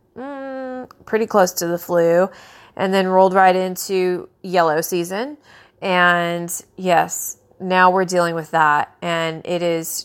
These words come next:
treacherous. A lot of bloody noses, a lot of sneezing. My eyes feel like they're about to pop out of their heads, itchy eyes, watery, everything. So walking into spring this year right now is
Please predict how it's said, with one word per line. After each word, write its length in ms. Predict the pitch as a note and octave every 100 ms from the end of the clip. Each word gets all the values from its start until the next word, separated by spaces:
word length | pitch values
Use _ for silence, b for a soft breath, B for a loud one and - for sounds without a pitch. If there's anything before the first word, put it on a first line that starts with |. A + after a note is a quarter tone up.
| -
treacherous. 600 | - E3+ D#3+ E3 D3 -
A 40 |
lot 200 | E3 D#3
of 180 | D3+ D3+ - _ _ _ F3+
bloody 400 | F3+ F3 E3 E3+
noses, 1000 | A3 C#4 C#4 C4+ C#4 C4+ C4 C4 B3+
a 80 | D#3
lot 280 | F3 D#3+ D3+
of 100 | D3+
sneezing. 880 | - A#3 A#3+ A#3+ A3 A#3 A3+ A3 G3
My 120 | -
eyes 420 | - F#3 F#3+ F#3
feel 220 | - G3 F#3+
like 220 | F#3 F#3
they're 120 | F3
about 260 | F3 E3+ -
to 40 |
pop 220 | - E3+
out 140 | D#3+ D#3+
of 60 |
their 140 | D#3+ F3
heads, 640 | G#3+ G#3 G3+ G3+ G3 F3+ B B B B B B
itchy 460 | G#3+ G#3+ - A3 G#3
eyes, 640 | G3 F#3+ F#3+ F#3 F#3 F#3
watery, 500 | G3 F#3 F#3+ F#3 F#3 -
everything. 560 | G#3+ F#3+ F3 D#3 D#3+ _ _ _ - B B
So 240 | - B3+ A#3+
walking 400 | A#3 B3+ D4 D4
into 160 | C#4
spring 760 | B3+ - A3 A3 A3+ A3 A3 G#3 -
this 380 | F3+ G3 F#3 A3
year 340 | G#3+ A3+ A3+
right 300 | F3 F#3 E3
now 600 | F#3+ F#3 F#3+ G#3 A3 A#3 -
is 440 | F#3+ F3 - -